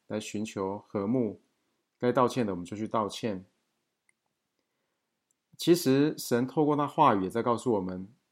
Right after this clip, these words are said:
其实不管你跟我，我们今天在地上选择过什么样的生活，有一天我们终究都要为我们这一生的所作所为去面对神。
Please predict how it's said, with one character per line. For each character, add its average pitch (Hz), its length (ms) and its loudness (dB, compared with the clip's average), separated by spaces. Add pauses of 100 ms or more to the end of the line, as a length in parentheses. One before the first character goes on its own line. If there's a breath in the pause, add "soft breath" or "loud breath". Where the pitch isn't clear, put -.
(120)
其 - 160 -4
实 127 80 -6
不 127 140 -2
管 95 400 0 (180)
你 101 140 -6
跟 120 200 0
我， 107 320 -4 (240)
我 110 80 -6
们 98 140 -6
今 127 160 -4
天 123 140 -2
在 123 100 -2
地 117 160 -2
上 110 220 -4
选 101 180 -8
择 95 100 -8
过 123 200 -4
什 104 120 -8
么 98 60 -4
样 113 100 -4
的 98 120 -6
生 - 240 -6
活， 95 320 -8 (920)
有 104 140 -2
一 117 40 0
天 139 420 -2 (100)
我 104 80 -8
们 101 100 -4
终 123 200 -2
究 123 160 0
都 120 80 2
要 113 80 4
为 120 120 4
我 101 60 -2
们 95 100 -6
这 110 160 -2
一 110 80 2
生 113 440 -2
的 104 100 -10
所 98 200 -6
作 113 140 -2
所 98 280 -4
为 95 260 -8 (440)
去 - 140 -4
面 117 160 0
对 110 140 2
神。 95 400 -10